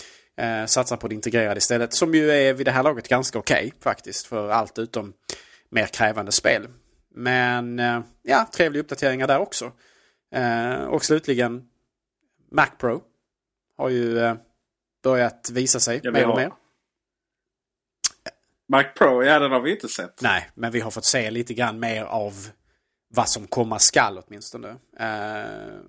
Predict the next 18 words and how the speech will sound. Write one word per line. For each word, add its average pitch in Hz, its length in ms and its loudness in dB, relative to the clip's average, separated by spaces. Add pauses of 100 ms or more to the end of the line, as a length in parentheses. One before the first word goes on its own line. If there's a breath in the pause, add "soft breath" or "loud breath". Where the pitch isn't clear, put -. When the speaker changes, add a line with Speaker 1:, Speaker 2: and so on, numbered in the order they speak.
(1600)
Speaker 1:
för 127 160 2
man 113 340 0
får 123 120 0
ju 120 60 2
ha 120 120 2
i 120 60 2
åtanke 123 380 -2
att 107 100 -6
när, 113 220 -4
när 110 120 -2
de 107 100 -6
pratade 120 360 2
om 107 100 -8
den 107 240 -6 (100)
sist, - 580 0 (160)
Tim 117 180 0
Cook - 300 0
vi-, 90 260 -6